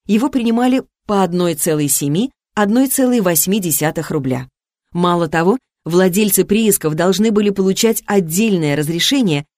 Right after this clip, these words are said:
на использование старателей, которое выдавалось с большим скрипом.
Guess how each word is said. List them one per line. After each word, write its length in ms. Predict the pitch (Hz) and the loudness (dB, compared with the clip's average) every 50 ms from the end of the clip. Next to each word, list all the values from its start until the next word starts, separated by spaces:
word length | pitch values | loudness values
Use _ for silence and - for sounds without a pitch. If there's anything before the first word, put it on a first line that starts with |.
| _ - | _ 0
на 160 | 180 190 190 | 2 2 2
использование 640 | 196 - - 196 208 208 196 190 196 202 202 202 | 2 0 0 0 0 2 2 2 2 2 2 2
старателей, 640 | 196 - 202 190 196 190 180 156 - 160 139 139 139 - _ _ _ | 0 2 2 2 2 2 0 0 -2 -2 -2 -4 -4 -8 _ _ _
которое 400 | - 151 147 143 165 151 147 143 | -8 -6 -4 -2 0 0 0 0
выдавалось 560 | 135 143 135 135 139 156 180 214 175 165 - - _ _ - | 0 -2 -2 -2 0 0 0 0 0 0 -2 -6 _ _ -10
с 120 | 156 156 | -6 -4
большим 420 | 147 175 160 135 - - 151 156 156 | -2 0 0 0 0 -2 -2 -2 -2
скрипом. 540 | - - 208 208 165 - 135 117 127 131 | -2 -2 -2 -2 -2 -2 -4 -8 -8 -10